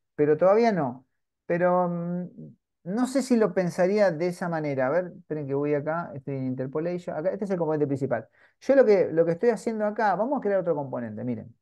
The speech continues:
Vamos a, vamos a crear otro y para, para contestar un poco esa pregunta. Eh, vamos a crear otro que, a ver si,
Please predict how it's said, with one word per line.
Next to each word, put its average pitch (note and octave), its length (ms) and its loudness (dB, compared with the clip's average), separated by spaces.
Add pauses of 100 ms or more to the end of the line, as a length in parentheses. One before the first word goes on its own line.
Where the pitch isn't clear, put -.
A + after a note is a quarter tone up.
Vamos F#3+ 340 -2
a, - 60 -20
vamos F3+ 200 0
a D#3 40 0
crear D#3+ 180 2
otro F#3+ 220 0
y - 20 0
para, C3+ 340 0
para C3 280 -2
contestar C3 340 -4
un C#3 80 -4
poco C3+ 180 -2
esa C3 200 -4
pregunta. A2+ 500 -8 (1040)
Eh, C#3 160 -4
vamos G3+ 220 0
a - 20 0
crear F#3+ 200 2
otro B3 240 4
que, C3 760 2
a A#2 40 -4
ver D#3+ 140 -6
si, C3+ 220 -12